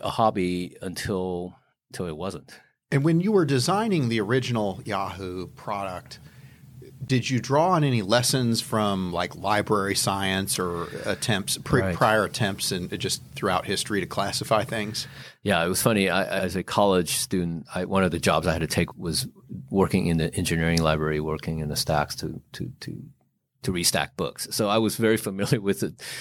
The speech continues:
Speaker 1: the Dewey Decimal System and, and a bunch of other ways of organizing information. And it just didn't seem right when we started Yahoo to go to any existing system. Uh, so we created our own sort of ontology, our tagging system, our directory tree that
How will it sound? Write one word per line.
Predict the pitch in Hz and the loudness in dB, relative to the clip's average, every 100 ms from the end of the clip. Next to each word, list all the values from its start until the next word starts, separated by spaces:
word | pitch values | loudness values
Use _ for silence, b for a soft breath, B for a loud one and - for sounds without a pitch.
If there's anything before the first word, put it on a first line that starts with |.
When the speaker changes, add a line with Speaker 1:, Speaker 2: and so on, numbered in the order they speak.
| B B | B B
Speaker 1:
the | 87 | -2
Dewey | 127 110 | 2 4
Decimal | 107 101 110 101 | 4 4 2 2
System | 107 - 104 92 | 2 2 0 0
and, | 85 85 | -6 -8
and | 92 | -8
a | 82 | -4
bunch | 95 87 | -4 -4
of | 92 | -4
other | 92 90 | -4 -2
ways | 90 85 | -4 -4
of | 78 85 | -8 -10
organizing | 92 90 87 78 82 | -10 -8 -8 -10 -10
information. | 87 85 85 87 85 80 123 | -10 -10 -10 -8 -10 -4 2
And | 123 | 4
it | |
just | 120 160 147 | 4 4 4
didn't | 127 | 4
seem | - 113 98 | 4 2 2
right | 90 87 85 | 2 2 0
when | 85 | -4
we | 82 | -2
started | - 92 82 | 0 2 2
Yahoo | 80 80 82 82 76 76 - | 2 2 0 -4 -4 -8 -10
to | - | -2
go | - 98 | 2 4
to | 92 | 4
any | 90 87 | 2 0
existing | 78 85 98 - 82 | 0 0 2 0 -2
system. | - 80 - 78 73 - | -2 -4 -4 -6 -4 -2
Uh, | |
so | 78 135 | 4 4
we | 127 165 196 | 4 2 4
created | - 127 113 101 | 4 6 6 6
our | 92 | 6
own | 95 95 | 4 2
sort | - 95 | 2 0
of | 85 | 0
ontology, | 78 - 87 87 82 85 82 82 | -2 0 0 0 0 0 0 -2
our | - 82 | -4 -6
tagging | - 85 82 | -2 -2 -2
system, | 82 82 - 85 78 80 82 | -2 -4 -4 -4 -6 -10 -12
our | 82 | -12
directory | 78 80 78 - 82 | -8 -6 -4 -2 -4
tree | - 87 82 80 78 - B B B B B - | -4 -4 -4 -4 -8 -12 B B B B B 2
that | 120 | 2